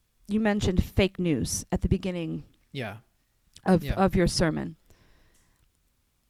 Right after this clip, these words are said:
Speaker 1: And I think there's a, there's a cousin to fake news, and it's like the, "I'm gonna make you see it from my vantage point"
Speaker 2: Uh-huh.
Speaker 1: meme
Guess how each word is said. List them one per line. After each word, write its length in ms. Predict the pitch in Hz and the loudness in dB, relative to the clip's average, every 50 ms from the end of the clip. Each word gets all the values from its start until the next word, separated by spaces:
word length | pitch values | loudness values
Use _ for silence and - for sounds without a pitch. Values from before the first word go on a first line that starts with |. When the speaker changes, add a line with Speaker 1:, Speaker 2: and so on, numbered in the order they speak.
| _ _ _ _ _ - | _ _ _ _ _ -6
Speaker 1:
And 160 | - 220 208 | -4 -2 0
I 80 | 196 190 | 0 2
think 320 | 190 220 220 220 202 - _ _ _ _ _ _ _ _ _ _ _ _ _ _ _ _ _ _ _ _ _ _ _ _ _ _ _ _ _ _ _ - | 2 2 0 0 -4 -8 _ _ _ _ _ _ _ _ _ _ _ _ _ _ _ _ _ _ _ _ _ _ _ _ _ _ _ _ _ _ _ -2
there's 340 | 196 196 214 196 202 180 | 2 4 4 6 6 4
a, 220 | 196 180 175 165 - | 4 4 4 4 4
there's 200 | - 202 196 170 | 2 2 2 2
a 40 | 190 | 0
cousin 580 | - - - - 302 285 262 208 196 180 180 170 | 0 2 4 6 6 6 6 4 2 2 2 2
to 140 | - 190 | 0 0
fake 340 | 170 - 196 180 175 - - | 2 2 0 0 -2 -2 -2
news, 520 | 185 180 175 175 175 185 190 - - - - - - _ _ _ _ _ _ _ _ _ _ _ _ | 0 2 2 2 2 0 -2 -4 -8 -10 -10 -14 -18 _ _ _ _ _ _ _ _ _ _ _ _
and 180 | 180 180 180 175 | -2 0 2 2
it's 240 | 185 180 - - - | 2 2 0 0 2
like 240 | 180 175 170 - - | 4 4 4 4 4
the, 220 | 175 160 156 - - | 4 4 4 4 2
"I'm 160 | 170 196 196 | 2 2 2
gonna 160 | 190 185 185 | 2 2 2
make 280 | 180 180 175 180 - - | 2 2 0 0 0 0
you 80 | 185 | -2
see 240 | 175 - - 196 180 | -2 0 2 4 4
it 100 | 175 - | 4 4
from 200 | - - 180 175 | 2 2 2 2
my 340 | 170 165 175 170 165 180 - - | 2 2 2 2 0 0 -2 -2
vantage 420 | 170 185 180 175 185 175 170 - - | -2 -2 0 2 0 0 2 4 4
point" 340 | - 175 160 156 151 - - _ _ _ _ _ - - - | 4 6 4 2 2 0 -4 _ _ _ _ _ -20 -6 0
Speaker 2:
Uh-huh. 80 | 180 | 2
Speaker 1:
meme 420 | 185 196 196 180 165 156 147 135 | 2 4 4 4 2 2 2 0